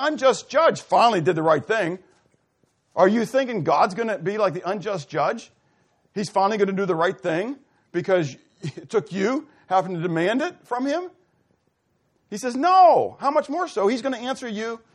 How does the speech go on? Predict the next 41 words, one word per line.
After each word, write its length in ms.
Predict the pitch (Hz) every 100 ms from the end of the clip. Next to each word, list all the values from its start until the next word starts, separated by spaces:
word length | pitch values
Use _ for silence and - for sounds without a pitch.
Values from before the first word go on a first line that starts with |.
| _
speedily." 600 | _ - 226 240 170 101 - _ _ _
In 220 | - 214 220
Luke 200 | 269 202
eleven, 560 | 185 277 240 131 175 - _ -
we 160 | 185
have 200 | 190 190
this, 200 | 185 - - _ 160
um, 320 | 160 143 131 _ _ _ _ _ _ _ -
passage 400 | 190 214 214 180
of 80 | 180
the 80 | 160
friend 340 | - 233 233
who's 140 | 180
looking 220 | 175 170 160
for 100 | 151
bread. 440 | 185 220 113 - _ _ _
He 80 | 180
says, 280 | 180 190 151
"So 120 | 214
he 80 | 202
said 220 | - 220
to 60 | 220
them," 200 | 147 147
Jesus 300 | 180 202 202
said 140 | 165
to 60 | 147
them, 120 | 147
"When 160 | 170 202
you 100 | 233
pray, 380 | - 165 147 156
say, 320 | - 185 151
'Our 160 | 151
Father 320 | 160 147 151 175
in 80 |
heaven,'" 280 | 160 123 139 - -
and 120 | 156
he 60 | 151
tells 280 | 156 160 147
them 100 | 143
the, 160 | 139
the, 320 | 101 127 127